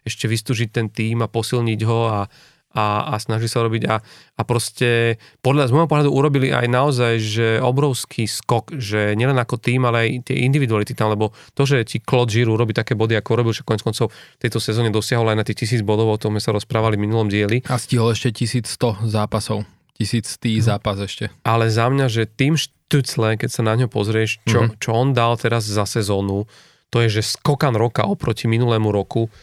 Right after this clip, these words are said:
Speaker 2: Hej.
Speaker 1: že jak dokázal vyskočiť a, a ako hrá, medzi obrancami, však, hm, spomínaný, tiež sme ho behom sezóny riešili, toho Shayna Pinta, ale tiež, e,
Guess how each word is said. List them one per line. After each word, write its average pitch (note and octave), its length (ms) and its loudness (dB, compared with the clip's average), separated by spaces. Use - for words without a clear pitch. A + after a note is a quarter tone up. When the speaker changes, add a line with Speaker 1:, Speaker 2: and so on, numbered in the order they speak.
Speaker 2:
Hej. G#2 180 2
Speaker 1:
že G#2+ 140 0
jak G#2+ 100 0
dokázal A2 480 0
vyskočiť G#2+ 540 -6
a, G#2 260 -2
a G#2+ 120 -2
ako A2 300 0
hrá, G2+ 340 2
medzi A2+ 440 2
obrancami, C3 600 2
však, G#2 240 -2
hm, A2+ 400 -4
spomínaný, A#2 420 0
tiež A2+ 140 -2
sme B2 120 2
ho A2 140 2
behom G#2+ 280 0
sezóny A2 320 0
riešili, G#2+ 280 -2
toho G#2+ 160 -4
Shayna A2+ 460 0
Pinta, A#2 360 -2
ale G#2+ 120 2
tiež, B2+ 260 -2
e, - 60 -16